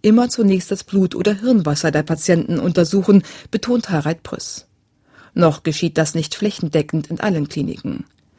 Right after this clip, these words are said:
In den nächsten Jahren werde sich das aber ändern, hofft der Neurologe. Er untersucht im Labor,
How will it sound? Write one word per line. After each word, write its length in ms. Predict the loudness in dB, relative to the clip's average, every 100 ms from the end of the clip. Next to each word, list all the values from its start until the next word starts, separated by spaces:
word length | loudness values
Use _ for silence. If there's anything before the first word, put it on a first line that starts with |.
| _ -20 -20 -4
In 140 | 4 6
den 140 | 8
nächsten 340 | 6 4 2
Jahren 500 | 4 4 2 0 0
werde 200 | 2 2
sich 240 | 2 -2 -2
das 260 | -4 -2
aber 240 | -2 -2 0
ändern, 480 | 0 2 0 -2 -2
hofft 220 | -4 -4 -6
der 100 | -4
Neurologe. 720 | -4 -2 -2 -2 -6 -12 -16 _ _ _ _ _ _ _ 4
Er 220 | 4 4
untersucht 480 | 0 2 0 -2 -2
im 160 | 2
Labor, 460 | 2 4 6 6